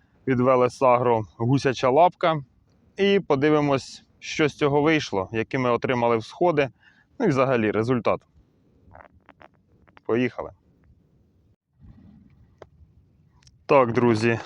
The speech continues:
самий, один із самих перших посівів іменно після вертітіла. Соняч-, соняшник Риджіті Інтерстелар.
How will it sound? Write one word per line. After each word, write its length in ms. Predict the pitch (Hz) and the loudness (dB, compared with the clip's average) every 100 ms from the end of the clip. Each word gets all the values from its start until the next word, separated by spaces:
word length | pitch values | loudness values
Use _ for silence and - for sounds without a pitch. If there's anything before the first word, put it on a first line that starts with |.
| - | -14
самий, 440 | - - 151 147 135 - - | -6 0 2 2 0 -4 0
один 320 | 143 160 170 | 2 4 4
із 140 | 147 | 2
самих 360 | - 156 143 139 | 0 2 2 0
перших 440 | - 120 - 127 | 0 0 -2 -2
посівів 580 | - 123 - 180 180 165 _ - - - _ _ _ _ - | -2 -2 0 2 2 0 _ -20 -20 -20 _ _ _ _ -2
іменно 1040 | 151 151 143 139 139 139 135 131 131 131 - | 0 2 2 0 0 2 2 2 2 -2 -2
після 760 | 143 143 - 127 131 131 127 - | 0 0 0 2 4 2 -2 -6
вертітіла. 1160 | 110 135 143 127 147 143 - 156 131 107 101 98 - _ _ _ _ _ _ _ _ _ | -2 2 2 0 -2 -2 0 2 2 2 0 -4 -14 _ _ _ _ _ _ _ _ _
Соняч-, 720 | 156 151 135 123 - 131 - - | 0 0 0 -4 -4 -6 -6 -10
соняшник 680 | - 160 135 - 131 117 | -2 0 0 -2 -4 -2
Риджіті 800 | 143 143 135 135 135 - 170 202 185 _ _ _ _ - _ _ _ _ | 0 0 0 -2 -4 -2 -2 0 -4 _ _ _ _ -20 _ _ _ _
Інтерстелар. 1300 | - 165 170 147 156 151 - - - 156 147 123 107 | 0 2 2 2 2 2 -6 -14 0 4 6 4 2